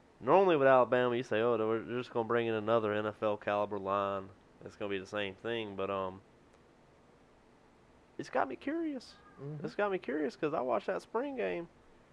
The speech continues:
Speaker 1: and for the first time in a long time, that Alabama O-line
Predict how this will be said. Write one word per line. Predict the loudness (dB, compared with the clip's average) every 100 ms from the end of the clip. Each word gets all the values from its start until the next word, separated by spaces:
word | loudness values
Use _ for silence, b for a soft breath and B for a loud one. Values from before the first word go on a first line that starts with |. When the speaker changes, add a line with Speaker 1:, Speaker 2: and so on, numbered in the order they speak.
| -20 -20 -20 -20 -20 -20 _ -20 -20 -12 -4
Speaker 1:
and | -2 -2
for | -4
the | -6
first | -2 -2 -2
time | 0 0
in | 0
a | 0
long | 0 -2
time, | 0 0 2
that | 2 4
Alabama | 2 4 4 4 4
O-line | 4 2 0 -2